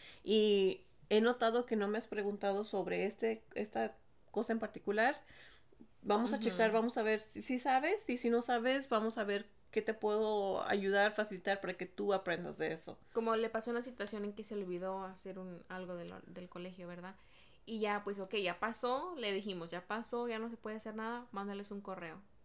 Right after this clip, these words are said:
Speaker 1: Ujú.
Speaker 2: Y ya pasó el correo, no lo pudo solucionar en el momento. Ok, ¿sabes qué?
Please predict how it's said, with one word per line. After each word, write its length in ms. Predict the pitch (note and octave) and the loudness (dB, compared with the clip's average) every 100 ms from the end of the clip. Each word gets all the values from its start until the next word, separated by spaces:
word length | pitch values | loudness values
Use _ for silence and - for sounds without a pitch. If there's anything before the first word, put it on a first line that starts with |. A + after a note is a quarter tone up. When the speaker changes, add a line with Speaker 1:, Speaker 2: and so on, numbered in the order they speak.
| - | -12
Speaker 1:
Ujú. 240 | A3 G3 G#3 | -10 -6 -4
Speaker 2:
Y 40 | |
ya 180 | G3+ G3 | -4 -4
pasó 260 | G3+ G#3 G3 | -6 -6 -6
el 140 | G3+ | -6
correo, 580 | G3+ G3 A3+ A#3+ B3 B3 G#3+ - - - | -6 -4 -2 0 0 0 -4 -12 -20 -8
no 120 | G#3 | -6
lo 120 | G3+ | -4
pudo 200 | G#3+ G#3+ | -2 -2
solucionar 480 | G#3 G3+ G3+ F#3 F#3+ | -2 -8 -2 -2 -2
en 60 | G#3 | -2
el 100 | G3+ | -4
momento. 600 | F3+ F#3+ G3+ G#3+ A#3+ B3 - - - - | -4 -2 -4 -2 -4 -6 -16 -20 -20 -12
Ok, 200 | F3+ A3 B3+ A#3+ | -10 -6 -6 -6
¿sabes 280 | G3 G#3 - | -6 -8 -6
qué? 280 | B3 C#4+ | -6 -6